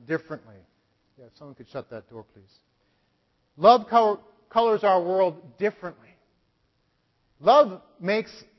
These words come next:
it so in our hearts that we are looking to forgive. We're looking to forget. We're looking to move on.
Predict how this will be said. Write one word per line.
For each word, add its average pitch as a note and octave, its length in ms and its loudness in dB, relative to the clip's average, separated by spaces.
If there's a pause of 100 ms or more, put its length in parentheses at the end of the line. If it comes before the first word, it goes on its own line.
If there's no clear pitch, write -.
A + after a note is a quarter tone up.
(140)
it F#3 240 -4 (480)
so A3 380 0
in G3 60 -2
our F#3 160 -2
hearts G#3 500 -2
that F3+ 240 -4
we G3+ 120 -4
are G3 100 0
looking G3 580 -6 (260)
to G3+ 120 -10 (100)
forgive. G3 440 -12 (760)
We're F#3 140 -6
looking G#3+ 480 -6
to G3+ 100 -10 (140)
forget. G#3 480 -12 (580)
We're F3+ 120 -6
looking G3+ 420 -6 (320)
to E3+ 60 -16
move E3 280 -10
on. E3 260 -10